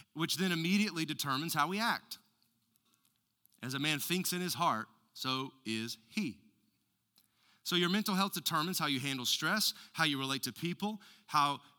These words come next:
what kind of choices you make, how you bounce back from adversity, or how you don't bounce back.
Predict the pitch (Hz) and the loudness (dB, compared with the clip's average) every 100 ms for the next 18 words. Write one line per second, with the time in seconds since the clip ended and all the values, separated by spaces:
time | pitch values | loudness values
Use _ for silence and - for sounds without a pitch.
0 | _ - 147 - 165 127 - - 190 190 | _ -6 -2 0 2 0 0 2 4 4
1 | 208 190 208 220 220 - - _ _ _ | 4 4 4 2 2 -10 -20 _ _ _
2 | _ _ 165 170 156 127 156 180 - 175 | _ _ -2 0 0 4 4 4 2 2
3 | - 180 147 117 147 165 202 202 208 - | 2 0 0 0 2 4 2 0 -4 -10
4 | _ _ _ _ _ _ _ _ 107 131 | _ _ _ _ _ _ _ _ -4 -2
5 | 113 101 165 - 180 175 - - | -2 -4 -6 -4 -6 -8 -12 -16